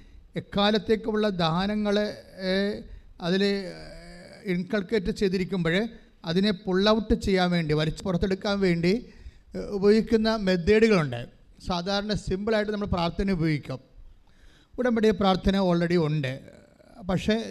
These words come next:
ചില, ആ, ദാ-, ദാനങ്ങൾ പുൾ ഔട്ട് ചെയ്യാൻ, പുറ-, പിടിച്ച് പുറത്താക്കാൻ, വലിച്ച് പുറത്തിടാൻ, ആ, പ്രാർത്ഥനയ്ക്ക് പറ്റത്തില്ല.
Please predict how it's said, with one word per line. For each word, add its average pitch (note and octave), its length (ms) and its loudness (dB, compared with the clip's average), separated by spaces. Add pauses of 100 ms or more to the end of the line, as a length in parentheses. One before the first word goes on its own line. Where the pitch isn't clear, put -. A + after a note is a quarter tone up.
(180)
ചില, A#3 180 2 (680)
ആ, - 20 -4 (720)
ദാ-, G3 320 2 (180)
ദാനങ്ങൾ G3 460 2 (380)
പുൾ F#3+ 220 4
ഔട്ട് G#3+ 180 2 (100)
ചെയ്യാൻ, F3 220 2 (140)
പുറ-, G3 220 -4 (300)
പിടിച്ച് F#3 300 0
പുറത്താക്കാൻ, F3+ 540 0 (560)
വലിച്ച് F#3 360 -2
പുറത്തിടാൻ, F3 400 0 (560)
ആ, F#3 40 -6 (420)
പ്രാർത്ഥനയ്ക്ക് F#3 540 0
പറ്റത്തില്ല. B2 380 -4